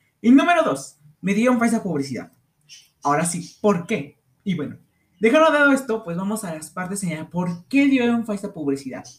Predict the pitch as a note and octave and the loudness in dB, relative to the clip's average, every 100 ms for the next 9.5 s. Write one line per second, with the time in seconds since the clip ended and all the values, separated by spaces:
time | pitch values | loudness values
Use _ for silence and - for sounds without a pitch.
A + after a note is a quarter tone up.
0 | _ _ _ - G3 G3+ D3 D3+ E3 D#3 | _ _ _ -2 2 2 0 -6 -6 -6
1 | C3 - G#2+ - _ _ _ _ _ _ | -6 -8 -16 -18 _ _ _ _ _ _
2 | A3+ D4+ E4+ F4 D#4 D4+ C#4 C4+ A#3 A#3 | 0 2 2 -2 -4 0 2 4 2 0
3 | - F3 G#3 G#3 A3+ G3+ F#3+ F#3 G#3 A#3+ | -2 -4 0 0 0 -4 -4 -4 -2 0
4 | B3 - A3+ A3 A3 G#3+ - F3+ F#3 A#3 | 0 0 -4 -4 -2 -2 -2 0 2 2
5 | D#4 D#3 F#3+ D4 C4+ D#3+ A3 - _ _ | 0 0 0 0 0 -2 -4 -12 _ _
6 | _ _ - G3 G#3+ C4 D4+ C#4+ - _ | _ _ -2 2 4 4 4 0 -2 _
7 | - G#3 G#3+ G#3 - F#3+ G#3 B3 B3+ - | 0 2 2 0 -4 -4 -2 -2 -4 -4
8 | F3 F3+ D3+ E3 - D#3 D#3+ F#3 A3+ D#3 | -4 -2 -4 -6 -8 -10 -4 -2 -2 0
9 | C#4+ G4 - - | 0 0 -2 -8